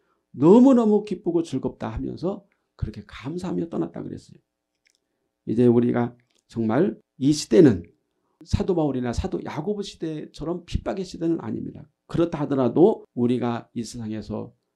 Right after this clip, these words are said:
그리스도인으로서 살기 위해서는 여러 가지 어려움을 당할 수가 있어요. 물질적으로, 육신적으로, 환경적으로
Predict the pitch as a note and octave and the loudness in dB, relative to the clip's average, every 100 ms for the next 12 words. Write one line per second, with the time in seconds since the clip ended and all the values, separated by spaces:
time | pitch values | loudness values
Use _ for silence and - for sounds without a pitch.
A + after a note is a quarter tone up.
0 | _ _ - D#3+ - D#3 D3+ C#3 C3+ C3 | _ _ -4 -4 -4 -2 -2 -2 -4 -6
1 | - E3+ C3 A#2+ A2 - G3 G#3+ _ _ | -8 -8 -6 -6 -6 -2 -2 -2 _ _
2 | _ _ - C3 F3 F3+ E3+ F3+ A3 - | _ _ -12 -6 -2 -2 -2 -4 -6 -12
3 | C3+ C3 D#3 E3+ E3 C3+ D3+ E3 C3+ B2 | -6 -4 -4 -4 -8 -10 -14 -14 -16 -18
4 | - - B2+ _ _ C3 C3+ B2 C3 A#2+ | -20 -20 -20 _ _ -6 -6 -8 -8 -8
5 | A#2+ A#2+ - B2 A#2 G#2+ - G#3 - _ | -10 -12 -12 -10 -8 -6 -4 -4 -6 _
6 | _ _ _ - G3+ F3 C3+ A#2 A#2+ E3 | _ _ _ -12 -4 -4 -4 -8 -6 -8
7 | - | -10